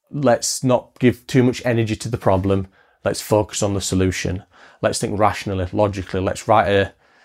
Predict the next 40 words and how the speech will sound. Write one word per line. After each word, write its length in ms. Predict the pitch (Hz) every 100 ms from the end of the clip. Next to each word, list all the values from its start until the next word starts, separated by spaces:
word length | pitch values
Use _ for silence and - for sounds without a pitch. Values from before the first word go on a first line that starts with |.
| _ _ _ _ _ _ -
a 60 | - -
plan, 320 | - 113 107
a 60 | 92
flow 320 | - 107 107
chart. 420 | - 107 95 98
Let's 500 | 107 107 - - - -
speak 420 | - - 113 -
to 120 | -
this 140 | 107 -
person 420 | - 104 - 104
on 60 |
a 40 | 95
meeting. 440 | 98 104 - 98
Let's 200 | 98 -
write 220 | 110 104
an 80 | 95
agenda. 520 | 98 95 107 104 95
Let's 200 | 92 -
bring 320 | - - 110 107
them 140 | 104
in. 240 | 98 95 - _ _ _ _ _ _
Let's 220 | 123 123
make 240 | 127 117 113
that 160 | 110
phone 320 | - 117 107 104
call. 340 | - 95 95
Let's 240 | 104 107
send 360 | - - 117 113
that 120 | 104
email, 520 | 104 104 101 95 95
because 600 | 92 101 - 107 95 - - _ _ _ _ _ _ _ _ _ -
if 120 | -
I 60 | 110
don't, 640 | 139 101 98 123 - -
this 120 | 113
problem's 320 | - 123 104 98
gonna 140 | 98
crop 240 | - 98
up 100 | -
again 320 | 107 95 87